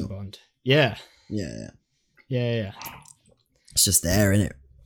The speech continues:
Speaker 2: Unconditional
Speaker 1: Just love's
Speaker 2: love.
Speaker 1: there. Yeah.
Speaker 2: Yeah.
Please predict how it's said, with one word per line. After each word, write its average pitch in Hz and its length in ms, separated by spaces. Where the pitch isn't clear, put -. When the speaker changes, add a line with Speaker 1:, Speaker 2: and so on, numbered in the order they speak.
Speaker 2:
Unconditional 117 600
Speaker 1:
Just 101 220
love's - 20
Speaker 2:
love. 87 80
Speaker 1:
there. 95 220
Yeah. 69 300
Speaker 2:
Yeah. 110 120